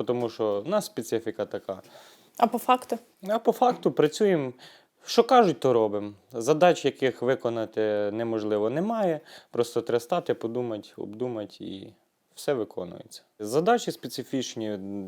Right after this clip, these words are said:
Speaker 1: Часом потрібно було утримувати позиції, часом потрібно було їх відновлювати. Е, часом йти вперед і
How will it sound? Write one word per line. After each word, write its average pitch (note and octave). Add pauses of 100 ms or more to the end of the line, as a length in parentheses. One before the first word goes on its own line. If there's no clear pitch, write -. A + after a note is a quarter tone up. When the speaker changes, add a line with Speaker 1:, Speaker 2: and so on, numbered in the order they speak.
Speaker 1:
Часом F#3
потрібно A#2
було G#2+
утримувати A2+
позиції, G#2
часом A#2
потрібно G#2
було G2
їх G2+
відновлювати. A2 (680)
Е, F#2+
часом G#2+ (180)
йти C#3
вперед B2+
і G2